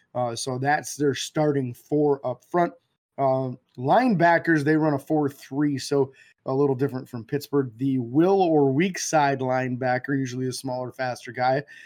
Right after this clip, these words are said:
uh, E J Speed, he was on the injury list. Middle linebacker, Zaire Franklin, he was on the injury list. Uh, and then the Sam or strong side linebacker,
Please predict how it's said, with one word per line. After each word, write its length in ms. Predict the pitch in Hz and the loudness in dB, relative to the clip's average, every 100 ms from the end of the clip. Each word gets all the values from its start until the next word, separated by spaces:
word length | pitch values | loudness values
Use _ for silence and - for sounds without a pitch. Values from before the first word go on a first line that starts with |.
| - | -8
uh, 160 | 127 123 - | -4 -4 0
E 180 | 196 | 0
J 300 | 151 147 156 | 2 2 2
Speed, 760 | 135 - - 180 170 143 156 160 _ _ | 0 -4 -6 -2 0 2 0 -2 _ _
he 80 | 139 | -6
was 140 | 123 | -4
on 120 | 123 131 | -2 0
the 120 | 156 | 2
injury 280 | 143 127 131 | 2 0 0
list. 280 | 131 135 147 | 0 -2 0
Middle 240 | 190 202 | 4 4
linebacker, 640 | 170 160 151 151 151 175 | 4 4 4 4 4 2
Zaire 440 | 139 147 147 147 143 | 4 2 4 2 0
Franklin, 720 | - - 160 196 196 139 143 - _ _ _ | -2 -4 -2 -2 -2 -4 -4 -8 _ _ _
he 80 | - | -12
was 140 | 113 123 | -10 -4
on 120 | 139 | 0
the 120 | 143 | 0
injury 300 | 131 113 120 | 0 -4 -6
list. 320 | 120 143 - _ _ _ - | -6 -6 -10 _ _ _ -4
Uh, 200 | 131 135 | 0 2
and 200 | 147 147 | 2 2
then 200 | 147 143 | 2 2
the 100 | 135 | 0
Sam 400 | - 175 180 170 | 0 2 4 4
or 140 | 151 | 2
strong 460 | 139 - 180 208 208 | 2 0 2 4 2
side 380 | - 147 139 131 | 0 0 0 0
linebacker, 760 | 131 127 123 131 127 135 139 | -2 -2 -2 -2 0 0 0